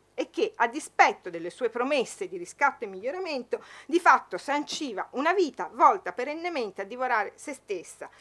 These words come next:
destinata a rovesciare gli ideali più onorevoli entro cui si poteva articolare quell'idea, cioè l'idea di progresso, negli orrori più nefandi. In questo senso si poteva dire che la filosofia occidentale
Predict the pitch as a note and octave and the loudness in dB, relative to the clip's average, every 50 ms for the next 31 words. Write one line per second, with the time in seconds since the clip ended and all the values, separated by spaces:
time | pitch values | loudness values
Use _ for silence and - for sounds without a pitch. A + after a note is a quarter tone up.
0 | - - _ G#3+ B3+ B3 - E4 D#4+ D4+ C4 G3+ - G3+ G3+ G#3+ A#3 B3 B3+ - | -20 -16 _ -8 -8 -6 -6 -2 0 2 2 2 0 -2 -4 -4 -4 -4 -6 -4
1 | - D#4 A#3+ G#3 F#3+ F#3 F#3+ G3 F#3+ G#3 B3+ C4 B3+ A#3 G#3+ G3+ - A#3+ A3 A3 | 0 0 0 2 0 -2 -6 -4 -2 2 4 4 4 4 2 0 -4 -4 -4 -4
2 | A#3+ C4 F4+ F4 D4+ B3+ G#3 G3 F#3 F3+ F3 - _ G#3+ A#3+ A#3 A3+ A#3 A#3 A3+ | -2 0 2 2 2 4 2 0 -2 -2 -4 -6 _ -2 -2 -2 0 -2 -2 -2
3 | - C#4+ C4+ B3+ - A#3 - G3+ G3+ - A#3+ A3+ G#3 G3 - - F#3+ - G#3+ G3 | -2 -4 -6 -6 -8 -8 -10 -8 -4 -2 0 0 0 -2 -4 -10 -10 -6 -2 0
4 | G3+ G3+ F3+ F3+ - - F3+ F3+ F3+ F#3+ F3 G#3+ G3+ F#3+ F#3 G3+ B3+ B3+ - - | 2 2 0 -2 -6 -6 -8 -8 -6 -2 -2 0 0 2 2 0 0 0 -4 -8
5 | F#3+ F#3+ F3+ E3+ A#3+ E3 F3 F3 F3 D#3+ - - E3+ E3 - - C#3+ - - - | -6 -6 -4 -6 -6 -8 -8 -10 -10 -10 -12 -12 -12 -12 -12 -12 -14 -14 -16 -16
6 | - - D#4 - - - - - - D4 D#4 E4 F4 D#4+ C4 A#3+ A#3+ B3+ B3 A#3 | -14 -14 -14 -14 -18 -20 -18 -10 -8 -6 -4 -4 -2 0 0 0 0 -2 -4 -6
7 | A3+ G#3 G3 G3+ - - D#3+ E3 E3 E3+ E3 D3+ D#3 E3 F#3 - _ _ _ _ | -6 -6 -8 -8 -10 -10 -12 -12 -12 -14 -16 -14 -14 -14 -16 -16 _ _ _ _
8 | _ _ _ _ _ _ _ _ _ _ _ - - _ B3+ B3 B3 D4+ C#4+ F4 | _ _ _ _ _ _ _ _ _ _ _ -20 -14 _ -6 -4 -4 -4 -4 -2
9 | D#4 D4+ D#4+ E4+ D#4+ D4 B3 B3+ - A3 - B3 A3+ B3+ C4 B3 C#4 C#4+ C#4+ C#4+ | 0 0 0 0 0 -4 -6 -6 -8 -6 -4 0 0 0 0 0 -4 -6 -4 -2
10 | B3+ G#3 G3+ - G#3+ G#3+ G#3+ G#3+ A3 - A3+ A#3 A3+ - G#3 F#3+ A#3 B3 - - | -4 -4 -4 -4 -6 -6 -6 -6 -6 -6 -6 -6 -6 -10 -12 -10 -10 -6 0 0
11 | D#4 D4+ D4 | 2 2 0